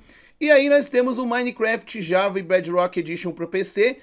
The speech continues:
que inclusive minha filha joga bastante, meu filho joga lá no Xbox e minha filha gosta de jogar mais no P C, ela joga no P C. Cento e vinte e nove reais, galera, olha isso aqui, manos, olha isso, cento e vinte e nove reais, a gente vai colocar um maisinho aqui, ó, mais, certo?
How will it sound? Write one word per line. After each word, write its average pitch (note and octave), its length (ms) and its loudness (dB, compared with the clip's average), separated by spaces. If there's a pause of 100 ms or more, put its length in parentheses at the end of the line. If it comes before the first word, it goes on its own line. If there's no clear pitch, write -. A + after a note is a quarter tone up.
(160)
que B3 100 -10
inclusive A#3 380 -6
minha G#3+ 160 -6
filha G#3+ 260 -4
joga G3+ 240 -2
bastante, G#3 520 -6
meu G#3 120 -4
filho G#3+ 200 -10
joga F#3 240 0
lá F3 120 0
no F3 200 -6
Xbox E3 380 -4
e A3+ 40 -12
minha A3 140 -8
filha G#3 180 -8
gosta G3 240 -4
de E3+ 60 -12
jogar E3+ 160 -4
mais E3+ 140 -4
no E3+ 80 -12
P E3+ 120 -4
C, F3 180 -4
ela G3 140 -2
joga F#3+ 220 -4
no G3 80 -10
P G#3+ 160 -4
C. D#3 300 -4 (420)
Cento D4+ 440 -2
e C4 80 -2
vinte C4 320 -4
e A3 40 -6
nove A3 320 0
reais, D#3 500 2
galera, C#3+ 420 2
olha A#3 160 2
isso C#4+ 220 -4
aqui, F3+ 240 -8
manos, C#3+ 400 0
olha G#3 240 4
isso, E3+ 260 -2
cento F#3+ 320 -8
e F3+ 80 -8
vinte F3 300 -10
e F#3 80 -8
nove E3 460 -4 (460)
reais, E3+ 580 0
a F3 40 -4
gente D#3 160 -8
vai D3+ 100 -10
colocar D#3+ 300 -4
um D#3 80 -2
maisinho D#3 460 -4
aqui, G#3 280 -6
ó, D#3+ 140 0
mais, E3+ 460 -4
certo? B3 560 -2